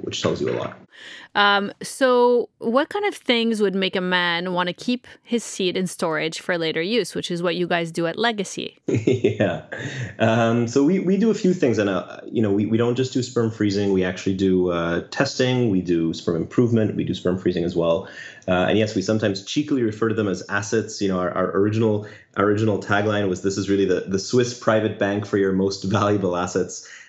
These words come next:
Speaker 1: Uh, obviously being a little bit cheeky there. Um, but really because for, for many people, you know, you, you can get philosophical about why we're on this planet, but at a pure biological level, our purpose as a species is to reproduce.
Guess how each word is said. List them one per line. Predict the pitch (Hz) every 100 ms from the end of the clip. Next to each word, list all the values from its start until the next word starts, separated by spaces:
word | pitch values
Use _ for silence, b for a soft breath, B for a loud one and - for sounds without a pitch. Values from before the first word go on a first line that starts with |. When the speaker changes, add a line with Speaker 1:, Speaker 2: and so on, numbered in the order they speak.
| B
Speaker 1:
Uh, | 95 -
obviously | 117 123 113
being | 107 101
a |
little | 98 101
bit | 95 92 - -
cheeky | - 127 127
there. | 95 90 85 82 B B -
Um, | 90 90 90 85
but | 139
really | 151 220
because | 151 127 120 110
for, | 120 113
for | - 113
many | 113 117
people, | 117 180 160 113 98 82 - -
you | - 78 104
know, |
you, | 101
you | 107 120
can | 113
get | 113
philosophical | 113 107 95 104 110 113 90
about | 87 80
why | 90 92
we're | 92 90
on | 85
this | 85
planet, | - 147 143 98
but | 92
at | 87
a |
pure | - - - 151 147 120 92
biological | 101 95 101 110 104 85
level, | 90 110 98 87 B B B
our | 92
purpose | - 127 113 92
as | - 87
a |
species | - - 104 - 82 78 78 -
is | 90
to | 85
reproduce. | 80 85 - 69 -